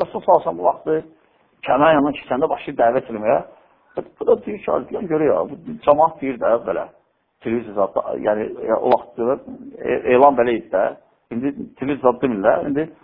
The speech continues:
o vaxt indi Qureyş ola belə çatdırırdı. O yox idi, televizor zadı, mobilini. E, Tufeyl deyir ki, "Bir dənə bir çıxardım, öz ağlımla qulaq asım da. Mənə çox şey deyirlər."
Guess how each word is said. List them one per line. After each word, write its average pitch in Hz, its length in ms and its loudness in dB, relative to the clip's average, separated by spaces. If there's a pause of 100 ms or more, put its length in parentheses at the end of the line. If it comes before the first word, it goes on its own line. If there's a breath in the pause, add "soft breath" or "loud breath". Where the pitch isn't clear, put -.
(200 soft breath)
o 208 80 6
vaxt 208 220 4
indi 202 140 -4
Qureyş 180 380 0
ola 156 200 6 (120)
belə 165 380 2
çatdırırdı. 123 480 -2
O 160 120 4
yox 151 200 2
idi, 113 180 -6
televizor 123 300 -8
zadı, 131 240 6
mobilini. 120 520 0 (1300)
E, - 420 -10
Tufeyl 262 320 4
deyir 226 120 -2
ki, - 60 -18
"Bir 277 60 -10
dənə 254 240 2 (340)
bir 185 160 -14
çıxardım, 262 500 4
öz 247 240 6
ağlımla 220 540 6
qulaq 185 320 6
asım 185 200 -12
da. 117 340 -4 (560)
Mənə 214 220 4
çox 226 180 4
şey 170 100 -2
deyirlər." 120 360 -4